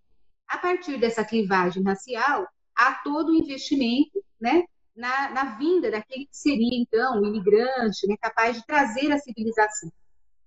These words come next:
E naquele momento havia uma associação, né, o mais civilizado com aqueles países que eram tomados como modelo e como referência, e que, por coincidência, também eram protestantes. No caso,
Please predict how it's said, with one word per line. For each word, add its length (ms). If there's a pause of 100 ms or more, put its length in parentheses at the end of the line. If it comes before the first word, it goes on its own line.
(160)
E 100
naquele 320
momento 360
havia 200
uma 140
associação, 680
né, 180
o 80
mais 240
civilizado 760
com 80
aqueles 380
países 500
que 100
eram 200
tomados 460
como 220
modelo 540
e 80
como 220
referência, 500
e 40
que, 120
por 160
coincidência, 560
também 320
eram 180
protestantes. 520
No 120
caso, 300